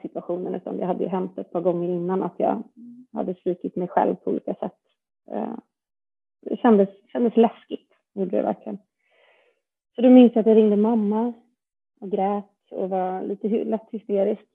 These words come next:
Sen åkte jag och träffade en kompis i Vasaparken och där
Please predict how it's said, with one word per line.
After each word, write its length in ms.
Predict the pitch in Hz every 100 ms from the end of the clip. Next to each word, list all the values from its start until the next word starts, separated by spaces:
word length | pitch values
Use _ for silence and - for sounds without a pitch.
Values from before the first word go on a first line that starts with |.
| _ 254
Sen 120 | 208 208
åkte 220 | 202 196
jag 60 |
och 40 | 196
träffade 280 | 190 - 196
en 40 |
kompis 500 | 190 185 185 180 -
i 140 | 196 185 _ _ _ _ _
Vasaparken 840 | 196 220 - 180 190 185 190 - 202
och 80 |
där 120 | 185